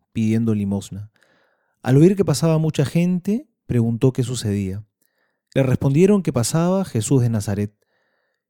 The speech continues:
El ciego se puso a gritar: "Jesús, hijo de David, ten compasión de mí". Los que iban delante lo reprendían para que se callara, pero él gritaba más fuerte:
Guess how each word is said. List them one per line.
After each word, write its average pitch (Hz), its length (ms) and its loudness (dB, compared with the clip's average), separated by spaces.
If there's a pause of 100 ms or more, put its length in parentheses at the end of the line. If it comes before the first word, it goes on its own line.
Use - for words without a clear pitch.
(120)
El 107 120 -4
ciego 139 360 4
se 117 120 -2
puso 113 240 -2
a 107 40 0
gritar: 104 460 -6 (480)
"Jesús, - 720 0 (120)
hijo 160 260 2
de 143 100 6
David, 120 340 2 (720)
ten 170 240 4
compasión 120 640 2
de 101 100 0
mí". 101 220 -6 (880)
Los 139 160 6
que 185 120 2
iban 214 180 4
delante 185 420 4
lo 156 100 6
reprendían 135 680 0
para 117 160 0
que 110 80 -2
se 104 140 -4
callara, 107 500 -4 (580)
pero 120 240 4
él 196 380 2
gritaba 110 420 -2
más 104 180 -2
fuerte: 101 500 -4